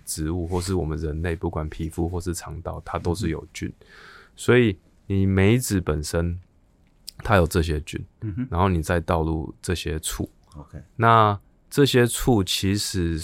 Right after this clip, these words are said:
Speaker 1: 它算是一个竞争的，呃，环境。
Speaker 2: OK。
Speaker 1: 就是大部分的菌，哦，不管是细菌，
Speaker 2: 嗯哼。
Speaker 1: 啊，好菌坏菌也好，它可能都没办法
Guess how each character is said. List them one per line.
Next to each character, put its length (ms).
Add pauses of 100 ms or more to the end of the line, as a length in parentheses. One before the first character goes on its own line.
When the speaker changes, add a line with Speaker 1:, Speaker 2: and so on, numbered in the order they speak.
Speaker 1:
它 260
算 280
是 240
一 140
个 360 (120)
竞 240
争 280
的， 200 (800)
呃， 480
环 280
境。 240 (160)
Speaker 2:
OK。 240
Speaker 1:
就 120
是 140
大 180
部 140
分 200
的 120
菌， 320 (220)
哦， 200
不 120
管 200
是 180
细 240
菌， 380 (180)
Speaker 2:
嗯 160
哼。 160
Speaker 1:
啊， 180
好 240
菌 260
坏 200
菌 280
也 160
好， 260
它 300
可 320
能 360 (480)
都 160
没 200
办 320
法 320